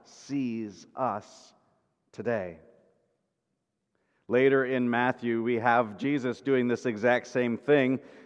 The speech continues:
He sees the crowds and had compassion on them because they were harassed and helpless like sheep without a shepherd.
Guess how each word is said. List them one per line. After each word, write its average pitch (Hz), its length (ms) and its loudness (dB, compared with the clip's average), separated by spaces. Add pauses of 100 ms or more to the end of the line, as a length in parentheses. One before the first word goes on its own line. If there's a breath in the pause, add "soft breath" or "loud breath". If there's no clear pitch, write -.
He 139 120 0
sees 170 500 2
the 147 100 6
crowds 165 540 4
and 143 100 4
had 147 500 0
compassion 165 680 2
on 123 160 2
them 135 200 2
because 143 280 0
they 156 140 4
were 147 180 4 (160 loud breath)
harassed 180 500 4
and 160 100 0
helpless 165 500 2
like 147 220 4
sheep - 360 -8
without 147 320 2
a 139 60 2
shepherd. 101 640 -6